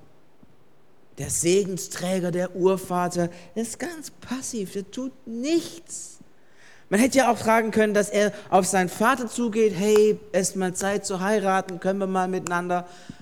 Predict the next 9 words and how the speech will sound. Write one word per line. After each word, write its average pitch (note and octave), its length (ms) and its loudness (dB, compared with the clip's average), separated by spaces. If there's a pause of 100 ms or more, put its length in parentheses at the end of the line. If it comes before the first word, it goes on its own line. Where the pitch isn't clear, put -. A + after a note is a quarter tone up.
(800)
Keine B3 360 0
Reaktion, B3 600 -4 (260)
ja, A3+ 140 -8 (140)
der A#3 180 0
ist, - 440 -2 (680)
der G#3 180 0
tut B3 260 -10
gar G#3 200 -2
nichts. - 340 -16